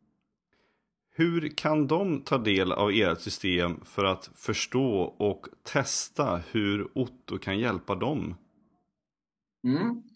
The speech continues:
Speaker 2: Eh, kul att du frågar. Jag tyckte just att det var,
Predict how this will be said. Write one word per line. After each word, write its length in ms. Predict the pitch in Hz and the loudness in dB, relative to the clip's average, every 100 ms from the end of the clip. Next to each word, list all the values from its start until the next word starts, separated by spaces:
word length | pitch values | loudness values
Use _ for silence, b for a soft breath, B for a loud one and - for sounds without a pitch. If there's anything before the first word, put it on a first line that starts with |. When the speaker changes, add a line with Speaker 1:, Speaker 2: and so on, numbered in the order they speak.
| b b b _ 123 | b b b _ -2
Speaker 2:
Eh, 500 | 135 139 143 139 127 - 123 240 - - - - - 240 - _ - - - - | 2 4 6 4 2 -4 -10 -8 -10 -12 -14 -20 -18 -20 -20 _ -20 -20 -20 -8
kul 140 | 156 147 | 4 4
att 100 | 139 | 4
du 60 | |
frågar. 360 | - 165 131 156 | 6 8 10 12
Jag 160 | 156 | 10
tyckte 240 | 156 - 170 | 8 2 4
just 200 | 165 156 | 4 4
att 120 | 143 | 2
det 60 | 143 | 6
var, 540 | 151 147 139 123 | 8 10 8 6